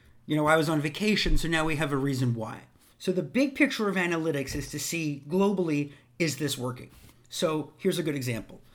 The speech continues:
Let's say it's now April, and on May first, you sign up for some S E O. or you sign up for an AdWords campaign, or wh-, whatever it happens to be. And so,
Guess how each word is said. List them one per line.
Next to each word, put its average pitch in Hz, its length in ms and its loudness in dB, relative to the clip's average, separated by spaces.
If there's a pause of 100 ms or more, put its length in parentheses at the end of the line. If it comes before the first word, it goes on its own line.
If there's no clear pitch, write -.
(300)
Let's 214 200 0
say 196 260 2
it's 151 240 -4
now 147 260 2
April, 165 380 -2
and 139 120 -2
on 143 140 2
May 160 140 2
first, 208 340 0
you 165 80 -4
sign 151 260 0
up 147 120 -4
for 147 100 -4
some 135 160 -2
S 135 180 -4
E 131 140 -2
O. 110 120 -10 (420)
or 247 340 4
you 226 80 4
sign 202 280 2
up 180 100 -2
for 190 140 -4
an 185 40 0
AdWords 156 440 -2
campaign, 117 380 -4
or 175 60 -4
wh-, 208 300 -2
whatever 220 380 0
it 165 40 -4
happens 127 360 -4
to 135 80 -8
be. 117 260 -10 (720)
And 175 180 0
so, 175 500 2